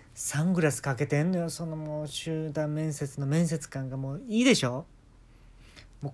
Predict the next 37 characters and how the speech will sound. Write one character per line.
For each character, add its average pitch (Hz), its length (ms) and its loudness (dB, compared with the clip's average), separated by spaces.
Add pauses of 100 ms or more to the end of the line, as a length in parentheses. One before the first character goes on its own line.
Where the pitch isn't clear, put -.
(120)
こ - 200 -2
こ - 200 0
に 294 140 6
特 196 200 2
化 - 160 0
し - 120 -2
た 139 100 -2
会 139 240 0
社 165 140 4
な 156 80 4
ん 139 80 0
や 120 80 -6
と 120 180 -10 (1200)
い 151 40 -4
う 151 120 0
の 139 80 -2
を 131 60 -2
見 131 100 -2
せ 143 140 -2
つ - 100 -8
け 147 100 0
て 143 120 -2
き - 100 -4
よ 170 80 4
っ - 40 -6
て - 120 -10
ね。 113 240 -8 (720)
え 190 220 4
ー、 - 20 6
皆 208 200 8
さ 175 180 4
ん、 165 180 -6
え 185 640 2
ー、 - 20 2
ま 269 120 10
ず 269 100 4
は、 165 320 8